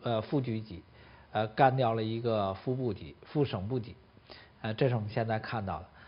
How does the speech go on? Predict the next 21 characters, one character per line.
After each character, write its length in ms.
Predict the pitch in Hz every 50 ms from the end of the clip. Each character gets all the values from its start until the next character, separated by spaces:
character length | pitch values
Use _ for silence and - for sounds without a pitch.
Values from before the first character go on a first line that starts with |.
| - - -
也 120 | - 110
判 280 | 107 107 - - 147 127
了 80 | 123 117
俩 180 | 110 92 82
人 200 | 87 95 104 131
儿， 60 | 180 - - - -
这 160 | - - 139 123
是 80 | 117
也 200 | 110 107 101 92 98
看 260 | - - 113 110 101
到 120 | 98 85
的。 80 | 80 87 - - - - - - - - - - 120
而 140 | 127 143 151 147 - - - -
基 200 | - 180 180 175
础 240 | 170 - 120 113 110
都 240 | - 139 139 139 127
是 180 | 131 127 113
透 220 | 101 - - 127 117
过 140 | 113 110
网 220 | 98 92 78 87 101
络， 200 | 120 143 -